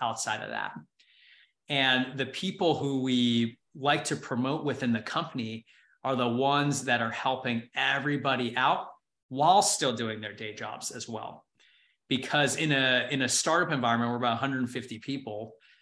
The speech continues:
like, you need people who can kind of carry that water up the hill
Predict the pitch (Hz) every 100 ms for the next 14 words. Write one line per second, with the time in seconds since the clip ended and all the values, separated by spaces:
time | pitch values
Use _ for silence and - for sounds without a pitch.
0 | _ - 123 120 135 165 151 143 156 151
1 | - 131 131 120 110 - 123 - 113 113
2 | - 117 - - 151 151 135 120 117 113
3 | 120 127 131 135 127 120 135 - 127 113
4 | - 139 135 120 -